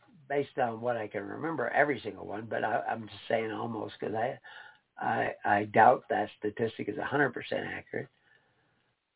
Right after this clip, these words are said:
But almost every single one, at least it, it seemed to be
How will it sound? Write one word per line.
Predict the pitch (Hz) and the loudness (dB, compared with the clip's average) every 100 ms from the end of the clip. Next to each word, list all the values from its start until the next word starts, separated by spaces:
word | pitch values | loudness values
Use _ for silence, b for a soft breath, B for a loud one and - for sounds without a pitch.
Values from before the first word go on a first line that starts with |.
| _ _ | _ _
But | - | 8
almost | 151 220 208 165 | 10 10 6 4
every | 180 185 165 - 147 | 2 2 -4 -6 -4
single | 165 156 135 | -2 0 0
one, | 135 110 101 107 _ _ _ _ _ _ _ _ - | -2 -4 -8 -16 _ _ _ _ _ _ _ _ -6
at | 131 | -2
least | 139 139 | -2 0
it, | 143 | -4
it | - 131 | -4 -4
seemed | 151 156 | -2 0
to | 143 | 0
be | 139 135 127 | 0 -2 -4